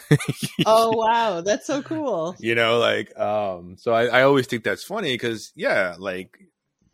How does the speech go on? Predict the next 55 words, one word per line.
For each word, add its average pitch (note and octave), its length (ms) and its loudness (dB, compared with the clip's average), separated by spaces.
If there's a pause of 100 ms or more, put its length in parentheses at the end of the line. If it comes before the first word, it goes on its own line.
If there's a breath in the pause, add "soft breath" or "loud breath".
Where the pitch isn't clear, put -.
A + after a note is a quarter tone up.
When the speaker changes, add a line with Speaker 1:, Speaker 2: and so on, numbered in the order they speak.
(140)
Speaker 1:
that G#2+ 180 -2
was, C#3 140 2
like, A2+ 160 -2
the F#2 80 -6
whole A2 320 -2
thing F#2 400 -6
to D#2+ 60 -10
get, F#2 220 -4 (160)
like, G2+ 200 -6 (680 soft breath)
when C3 120 -6
you C3+ 60 2
really C3+ 160 4
<laughs> - 160 -4
think - 240 -10
about F#2 260 -4
it, F#2+ 80 -2
like, F2+ 280 -8 (120)
I B2+ 80 2
get, F#3+ 120 2
well, G#3 100 8
I A#3 80 10
guess A#3+ 240 -2
resources, F2+ 560 -6 (140)
spices, E2+ 500 -12
and D2+ 180 -20
teas, E2+ 440 -12
and D2+ 160 -20 (580 soft breath)
these A2+ 180 -2
are A2 60 -2
the G2 80 -2
things F#2 280 -8
that, F2 120 -8
like, F2 240 -8 (160)
helped F2+ 400 -6 (720)
Speaker 2:
Can C#4+ 100 -2
you B3+ 120 -2
imagine, A3+ 360 -2
like, G#3+ 160 -4
if - 0 -
you - 60 -2
Speaker 1:
Expand. G#3 180 -2
Speaker 2:
were G3+ 80 0
gonna G3 240 -4
time F3 320 -8
travel, F#3+ 460 -4
you F#3 140 -6
just F3+ 200 -10
go D#3 140 -4
to E3 80 -4
the E3+ 120 -8
dollar D3 420 -6
store F3+ 300 -8
and F#3 160 -10
spend, D#3+ 300 -10
like, D#3+ 240 -12